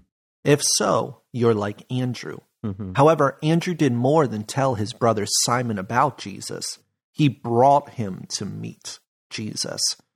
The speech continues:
Speaker 1: So ask yourself, how do you respond to knowing the Messiah?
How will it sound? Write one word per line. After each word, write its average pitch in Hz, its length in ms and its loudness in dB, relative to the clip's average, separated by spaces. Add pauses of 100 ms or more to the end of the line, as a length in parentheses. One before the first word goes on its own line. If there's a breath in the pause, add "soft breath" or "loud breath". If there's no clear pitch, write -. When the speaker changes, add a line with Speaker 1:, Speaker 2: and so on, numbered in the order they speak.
(320)
Speaker 1:
So 135 220 6
ask 127 320 2
yourself, 117 480 -4 (320)
how 139 320 4
do 143 100 -6
you 147 160 -2
respond 117 840 -4 (160)
to - 80 -10
knowing 104 540 -8 (180)
the - 240 -6 (180)
Messiah? - 720 -8